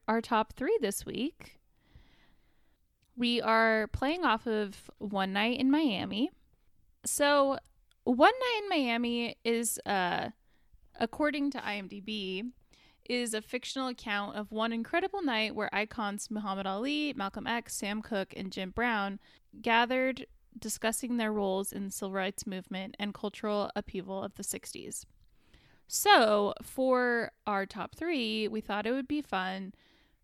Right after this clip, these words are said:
to do One Night in dot, dot, dot, and then have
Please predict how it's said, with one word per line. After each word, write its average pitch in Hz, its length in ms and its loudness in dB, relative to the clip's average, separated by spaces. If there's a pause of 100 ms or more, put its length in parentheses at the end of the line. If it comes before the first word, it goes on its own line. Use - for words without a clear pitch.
(260)
to 240 120 -6
do 214 640 0
One 240 320 4
Night 302 240 6
in 277 340 6
dot, 208 260 0
dot, 202 220 -4
dot, 202 520 0 (680)
and 214 220 -4
then 208 300 -2
have 226 400 -2